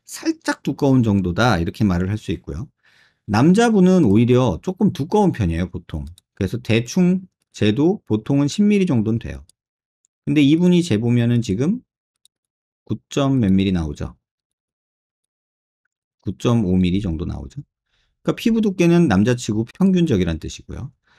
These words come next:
그다음에 광대 아치 부위에서도 되면 여기가 십일 밀리예요. 그러면 '아,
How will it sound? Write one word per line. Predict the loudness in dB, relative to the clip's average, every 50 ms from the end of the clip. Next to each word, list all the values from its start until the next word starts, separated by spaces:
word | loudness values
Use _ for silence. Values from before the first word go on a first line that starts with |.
| _ _ _ _
그다음에 | -6 -2 0 2 2 2
광대 | 2 2 2 4 4 2 2 2 0 0
아치 | -4 -6 -4 -2 0 0 2
부위에서도 | 2 4 4 2 2 0 -2 -6 -4 -4
되면 | -4 -2 -2 -2 -2 -4 -6 -8 _ _ -6
여기가 | -2 0 0 0 0 0 0 -2
십일 | -2 -2 -4 -2 0 0 0
밀리예요. | 0 0 -2 -4 -6 -10 -12 -16 -20 _ _ _ _ _ _ _ _ _ _ _ _ _ _ _ _ _ _ -4
그러면 | 0 2 2 2 2 0
'아, | 0 2 2 0